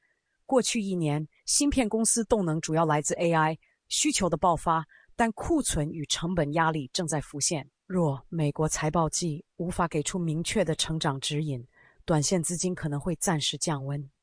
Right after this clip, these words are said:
不过，也有分析认为，这只是上涨过快后的技术性调整。全球对数据中心需求仍在攀升，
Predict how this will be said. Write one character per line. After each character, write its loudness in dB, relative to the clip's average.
不 -2
过， 2
也 0
有 2
分 -2
析 -2
认 -2
为， -6
这 2
只 0
是 0
上 4
涨 0
过 0
快 0
后 -2
的 -2
技 2
术 -2
性 -4
调 -4
整。 -2
全 0
球 2
对 0
数 0
据 -4
中 -2
心 0
需 0
求 -2
仍 -4
在 0
攀 -2
升， -2